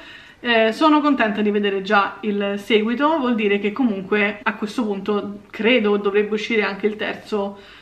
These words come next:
ehm, Wisteria, senza farsi, eh, aspettare troppo, anche perché, eh, Wisteria dovrebbe uscire ad agosto e quindi scandendoli più o meno così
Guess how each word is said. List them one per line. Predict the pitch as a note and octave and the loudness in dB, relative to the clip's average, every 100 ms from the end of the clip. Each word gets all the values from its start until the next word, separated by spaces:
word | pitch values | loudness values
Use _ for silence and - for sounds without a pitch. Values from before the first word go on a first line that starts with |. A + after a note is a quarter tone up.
| - | -18
ehm, | - G#3 G3 G3 F#3 F#3+ G3 | -6 -4 -2 -4 -6 -10 -10
Wisteria, | G#3 G#3+ - - A3 G#3+ G#3+ G#3+ G#3+ | -6 -6 -6 -4 -2 2 2 0 -4
senza | - C#4 B3+ B3 B3 | 0 2 2 0 0
farsi, | A3 G#3 - A3+ G#3+ | 2 0 -4 -6 -2
eh, | A3 G#3 | -2 -2
aspettare | G3+ G#3 G#3+ G#3 A3 | -2 -4 -6 -2 2
troppo, | A3+ G3+ A3 | 2 2 0
anche | G#3 A3+ | -2 -2
perché, | A#3 - A3 G#3 | -2 2 2 2
eh, | G#3+ G3+ | -2 -4
Wisteria | G3+ G#3+ - B3+ B3 A#3+ | -2 -4 0 2 4 2
dovrebbe | G#3 G3+ G3 | 2 2 0
uscire | G3 G#3+ G3+ G3 | -2 -2 0 0
ad | - G#3 | -2 -2
agosto | G3+ G3 - A3 A3+ | -2 -2 -4 -2 -2
e | A3+ | -4
quindi | A3 B3 A3+ G#3+ | 0 0 2 0
scandendoli | G3+ A3+ A3 A#3 A3 G3+ | 0 0 2 2 2 0
più | G3 | 0
o | G#3 | 0
meno | G#3+ G#3+ | 2 2
così | D4 - G#3+ G3 | 0 0 0 -2